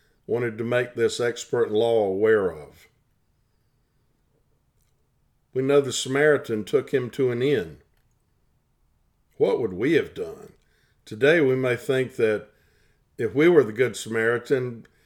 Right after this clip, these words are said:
we would have any number of places to drop the victim off, or emergency room, or heck, we would have probably just dialed nine one one.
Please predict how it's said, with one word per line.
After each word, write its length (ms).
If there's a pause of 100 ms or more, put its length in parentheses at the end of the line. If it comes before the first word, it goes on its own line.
(160)
we 160
would 200
have 260
any 420
number 340
of 80
places 500
to 100
drop 320
the 60
victim 440
off, 400
or 240 (540)
emergency 560
room, 440
or 180 (400)
heck, 200
we 100
would 160
have 80
probably 320
just 300
dialed 320
nine 320
one 220
one. 380